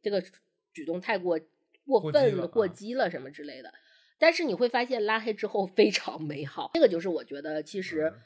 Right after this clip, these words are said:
Speaker 1: 所谓的，因为你说，其实说不的那一刻，迈出是很难的，但是你迈出之后真的非常美好，这是我个人的经验啊，但是你可能每个人的情况会不同，每个人的想法会不同。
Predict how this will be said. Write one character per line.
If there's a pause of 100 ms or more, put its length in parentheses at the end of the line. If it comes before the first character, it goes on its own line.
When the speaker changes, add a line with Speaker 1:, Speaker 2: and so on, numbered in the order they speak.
(140)
Speaker 1:
所
谓
的， (120)
因
为
你
说， (240)
其
实
说
不
的
那
一
刻， (260)
迈
出
是
很
难
的，
但
是
你
迈
出
之
后 (180)
真
的
非
常
美
好， (260)
这
是
我 (180)
个
人
的
经
验
啊，
但
是
你 (120)
可
能
每
个
人
的
情
况
会
不
同，
每
个
人
的
想
法
会
不
同。